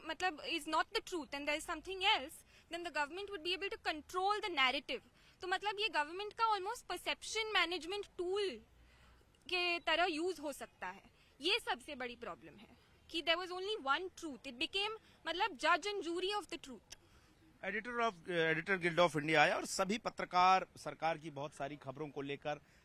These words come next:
Speaker 2: अपनी बातें रखते हैं, अपनी खोजी पत्रकारिता के आधार पर कहते हैं कि इसमें तथ्य कुछ और हैं। क्या ये सीधे-सीधे प्रभावित हो रहा था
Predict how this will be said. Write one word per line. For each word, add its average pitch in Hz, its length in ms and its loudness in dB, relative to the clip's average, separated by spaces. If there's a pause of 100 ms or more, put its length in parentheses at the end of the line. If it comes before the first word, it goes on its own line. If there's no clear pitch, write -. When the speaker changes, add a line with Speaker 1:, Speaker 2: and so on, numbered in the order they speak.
(120)
Speaker 2:
अपनी 220 260 0
बातें 180 320 6
रखते 170 300 0
हैं, 196 120 2
अपनी 208 260 -2
खोजी 180 300 -6
पत्रकारिता 170 560 -4
के 175 120 -6
आधार 156 260 0
पर 165 140 -12
कहते 143 320 -10
हैं 254 80 -10
कि 226 100 -14
इसमें 202 320 -14
तथ्य 196 200 -8
कुछ 180 200 -10
और 143 180 -4
हैं। 120 140 -10 (300)
क्या 233 120 8
ये 247 180 2
सीधे-सीधे 196 600 -2
प्रभावित 160 460 -2
हो 170 100 -4
रहा 180 200 6
था 190 300 2